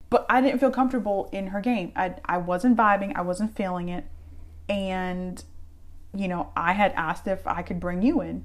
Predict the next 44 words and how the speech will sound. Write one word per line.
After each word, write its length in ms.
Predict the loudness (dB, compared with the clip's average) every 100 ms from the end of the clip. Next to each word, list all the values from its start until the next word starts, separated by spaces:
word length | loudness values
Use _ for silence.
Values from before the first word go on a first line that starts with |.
| -8
because, 500 | -4 -2 -4 -6 -6
like 160 | -4
I 60 | -4
said, 280 | -2 -2 -2
I 220 | -2 0
enjoy 460 | 0 -2 -2 0 0
playing 400 | -2 -6 -4 -4
in 80 | -6
a 60 |
game 220 | -4 -4 -4
where 120 | -2
you 200 | 2 4
are. 240 | 2 0 -8 -10 -10 -8 -8 -8 -6 -6 -6 -4
And 640 | -2 0 0 -2 -2 -4 -6 -8 -8 -8 -8 -8 -10 -10 -8 -6 -6 -4
she 180 | -2 0
was 120 | 2
okay 240 | 4 4
with 140 | 4 0
that. 260 | -4 -6 -10 -12 -10 -10 -8 -8 -6 -4
And 120 | -2
we 100 | -2
played 240 | 2 2
a 60 | 4
couple 260 | 2 2
sessions. 600 | 2 2 0 -2 -2 -2 -4 -10 -10 -10 -10 -10 -10 -10 -10 -8 -4
And 600 | 0 2 2 2 0 -2 0
I 100 | 2
wasn't 260 | 2 2
feeling 240 | 4 6 4
it. 100 | 4
And 100 | 0
I 60 | 0
told 320 | 0 0 -2
you. 100 | -6
And 100 | -4
I 40 |
was 80 | -2
like, 120 | -2
"Hey, 160 | 0 2
look, 320 | 4 0 0 -8 -10 -6 4
I'm 140 | 4
not 160 | 4 6
feeling 280 | 6 6
this. 240 | 0 -6